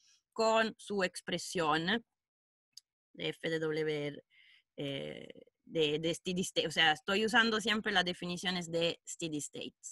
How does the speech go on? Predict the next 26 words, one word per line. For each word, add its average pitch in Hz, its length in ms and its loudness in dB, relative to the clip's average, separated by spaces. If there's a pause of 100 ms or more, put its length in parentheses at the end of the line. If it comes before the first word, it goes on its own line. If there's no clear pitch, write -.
(440)
steady 170 240 -8
state, - 320 -12 (200)
¿ok? - 140 -6 (880)
Y 330 280 8
entonces, 214 560 2
una 165 180 2
vez 190 160 0
que 226 120 -2
tengo 254 300 2
esto, 180 280 0
tengo 165 300 0
G 220 380 4 (200)
en 180 160 -4
funciones 196 640 0
solo 170 220 0
de 165 160 0
F. 170 460 -2 (520)
Y 277 360 6
entonces 202 720 0
puedo, 196 640 2
em, 156 920 4 (920)
eh, 139 460 -8
expresar, 202 800 8 (840)
eh, 147 140 -2
perdón, 151 360 0
que 151 140 -6